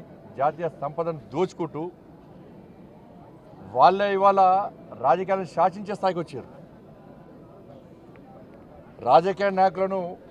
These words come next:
వాళ్ళ గుప్పిట్లో పెట్టుకొని ఎన్నికల్లో గెలవాలన్నా, ఎన్నికల్లో ఖర్చు పెట్టాలన్నా,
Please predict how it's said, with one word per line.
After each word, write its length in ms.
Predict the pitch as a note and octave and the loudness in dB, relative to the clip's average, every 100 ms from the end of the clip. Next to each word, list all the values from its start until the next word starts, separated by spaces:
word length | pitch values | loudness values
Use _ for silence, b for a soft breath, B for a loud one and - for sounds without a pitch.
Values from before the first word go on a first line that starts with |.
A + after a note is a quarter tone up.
| - - | -20 -4
వాళ్ళ 160 | D3+ E3+ D3 A#2+ | 0 0 -2 -10
గుప్పిట్లో 340 | D3 F#3+ F#3+ F3 | -8 -4 -2 -2
పెట్టుకొని 380 | E3 F3+ F3+ F#3+ G3 - - - - - - | -4 -6 -6 -8 -12 -20 -20 -20 -20 -20 -12
ఎన్నికల్లో 340 | C3 F3 F#3 F3+ C3+ | -8 -6 -2 -2 -2
గెలవాలన్నా, 520 | C#3 D#3+ E3+ F3 F3 F#3+ - - - - - | 2 4 4 2 0 -2 -10 -20 -20 -20 -12
ఎన్నికల్లో 300 | B2+ D#3+ E3+ E3 | -8 -2 -2 -2
ఖర్చు 180 | G3 - F3 | -4 -4 -4
పెట్టాలన్నా, 420 | F3 E3+ E3+ | 0 0 2